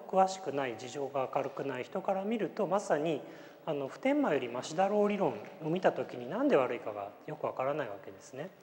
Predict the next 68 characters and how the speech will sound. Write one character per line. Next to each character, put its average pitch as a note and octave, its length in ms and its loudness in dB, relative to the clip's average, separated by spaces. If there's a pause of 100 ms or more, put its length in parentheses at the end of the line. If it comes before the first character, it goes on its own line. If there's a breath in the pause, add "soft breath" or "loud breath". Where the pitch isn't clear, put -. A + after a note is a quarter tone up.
(440 loud breath)
で、 G#3+ 80 2
そ G#3+ 120 -4
れ C#4 60 4
に C#4+ 60 2
対 D#4+ 140 10
し - 40 -2
て A#3 60 0
や G3+ 60 -2
っ - 20 -10
ぱ G3 80 2
り D#3+ 60 6
私 D#3+ 520 0
が G3 180 8
こ - 120 0
の、 C3+ 160 0
こ C3+ 120 -4
ち - 120 -8
ら B2+ 100 -2
に B2 100 -8
来 - 120 -14
て、 B2 320 0
あ A#2+ 60 -2
の、 A#2 80 -6
話 B2+ 280 -6
を C#3+ 40 -4
聞 C#3 180 -8
い - 20 -14
て - 120 -6
み F#3 140 -4
る D3+ 120 -4
と、 - 400 2 (400 loud breath)
あ D3 100 -2
の、 B2+ 640 -2
埋 C#3+ 40 -4
め D3 100 2
立 C#3 160 0
て C#3+ 160 -4
る A2 240 -6
と A#2 120 -6
い A2 120 -6
う G#2+ 60 -8
形 - 440 -8
で、 - 340 0 (320 loud breath)
こ C#3+ 60 -4
れ C#3 60 0
は B2+ 40 -2
質 - 280 -10
的 D4 280 2
に、 A#3+ 400 2
あ D#3+ 140 -2
の、 C#3 320 0
普 - 80 -14
天 E3+ 160 2
間 A#2 160 -4
の G#2 80 -10 (100)
固 B2+ 60 -8
定 E3+ 240 2
化 F3 160 2
に E3 100 -2
つ E3 140 -8
な D3+ 140 0
が D3 120 4
る C#3+ 100 2
ん B2 120 -2
だ。 G#2 80 -8 (160)
こ G#3+ 80 2
れ A3 40 2
は G#3 200 6